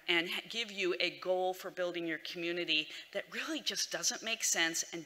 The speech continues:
doesn't fit back into your key tenets. And that's where it's your job as a community manager to do that gentle pushback, do a little bit of education, tell them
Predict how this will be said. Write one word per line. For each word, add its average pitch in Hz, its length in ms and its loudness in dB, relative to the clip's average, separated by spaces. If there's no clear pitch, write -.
doesn't 185 340 0
fit 180 280 -6
back 160 280 -4
into 165 240 -2
your 151 160 -6
key 170 200 -6
tenets. 147 520 -4
And 208 160 2
that's 359 320 2
where 226 380 10
it's - 540 4
your 208 260 2
job 160 520 2
as 165 200 2
a 175 40 -10
community 190 580 0
manager 160 640 2
to 208 200 4
do 254 260 0
that 190 320 8
gentle 196 720 6
pushback, - 800 2
do 175 220 2
a - 20 4
little 185 260 2
bit 202 180 4
of 202 100 -2
education, 208 840 0
tell 175 260 2
them 208 280 2